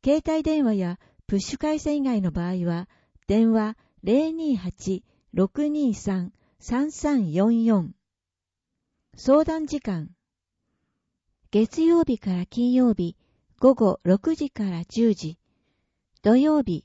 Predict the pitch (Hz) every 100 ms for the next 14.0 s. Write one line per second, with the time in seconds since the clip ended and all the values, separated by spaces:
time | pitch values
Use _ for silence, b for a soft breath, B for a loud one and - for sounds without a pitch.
0 | _ - 185 - 254 262 262 214 160 170
1 | _ _ - - 294 311 320 302 - 175
2 | - 160 - _ _ _ _ _ _ -
3 | 262 240 208 - 240 294 302 208 180 151
4 | - - 240 220 - - _ _ _ _
5 | _ _ _ _ _ _ _ _ _ -
6 | 277 311 320 320 302 285 208 160 151 _
7 | _ _ _ _ _ _ _ _ _ _
8 | _ - 254 311 320 294 262 277 - 262
9 | 254 247 _ - 240 233 320 277 - 208
10 | 226 - 208 180 - - 277 - 320 339
11 | 233 208 202 226 - 220 214 202 196 b
12 | b b 196 220 302 320 - 262 220 180
13 | 180 - 240 247 240 240 247 233 - 160